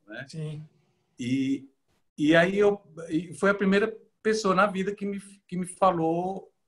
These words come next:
Speaker 1: né, que me deu esse toque, assim, né, de, de se eu não, é, que eu podia ter outra opção. E aí, enfim, aí acabei, depois de um tempo, saindo do escritório e indo trabalhar com animação,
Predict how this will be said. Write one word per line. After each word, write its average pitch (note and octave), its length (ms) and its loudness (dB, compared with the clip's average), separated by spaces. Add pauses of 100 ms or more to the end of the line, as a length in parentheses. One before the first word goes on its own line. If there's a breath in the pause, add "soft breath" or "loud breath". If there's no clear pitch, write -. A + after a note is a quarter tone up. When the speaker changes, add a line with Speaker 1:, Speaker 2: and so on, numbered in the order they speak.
(280)
Speaker 1:
né, D#3+ 200 -2
que D#3+ 120 -12
me D3+ 120 -4
deu D3 260 0
esse E3 200 -4
toque, C#3+ 400 4
assim, F2+ 220 -10
né, A#2 240 -4
de, F#2 360 -14 (280)
de F#2+ 260 -12 (220)
se - 180 2
eu G#2+ 80 0
não, A2 460 -6 (760)
é, G2+ 440 -6
que - 80 -6
eu A2 60 -4
podia C3 300 4
ter C#3+ 120 8
outra D#3+ 280 8
opção. D3+ 680 2 (880)
E C#3+ 120 6
aí, D#3+ 120 8
enfim, E3 340 0
aí A#2+ 120 4
acabei, D3 720 4 (180)
depois C#3+ 380 4
de D3 60 -2
um C#3+ 100 -2
tempo, C3+ 540 -2 (420)
saindo D#3 460 4
do D3 100 -4
escritório D3 640 2
e D#3 40 2
indo D#3+ 100 0
trabalhar C#3+ 500 4
com D3+ 160 0
animação, D#3 640 -2